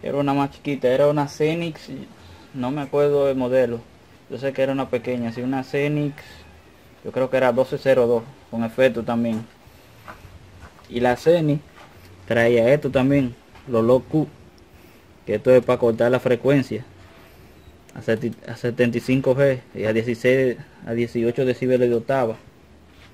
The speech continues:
Pero la mía no lo tenía aquí. La mía, al ser más chiquita, lo tenía por esto, por estos alrededores, por donde estaba el ecualizador. Lo tenía eso. Si tú no lo has visto, lo voy a dejar también una tarjetita ahí para que vean el video también.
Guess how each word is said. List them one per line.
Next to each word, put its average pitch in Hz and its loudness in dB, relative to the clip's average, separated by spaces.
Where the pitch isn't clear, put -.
Pero 156 4
la 139 2
mía 139 4
no 147 4
lo 143 6
tenía 135 2
aquí. 131 -4
La 107 -4
mía, 151 4
al 151 0
ser 147 2
más 180 -2
chiquita, 127 -4
lo 113 -2
tenía 131 0
por 110 0
esto, 120 4
por 113 -2
estos 123 -2
alrededores, 123 4
por 107 -4
donde 107 -2
estaba 113 4
el 117 2
ecualizador. 110 0
Lo - -12
tenía 113 -4
eso. 110 -10
Si 113 -10
tú 120 -8
no 131 0
lo 135 0
has 127 -2
visto, 117 0
lo 113 0
voy 113 4
a 120 4
dejar 123 2
también 120 0
una 120 -2
tarjetita 117 -2
ahí 113 -2
para 113 -8
que 113 -4
vean 117 0
el 123 0
video 120 2
también. 123 -6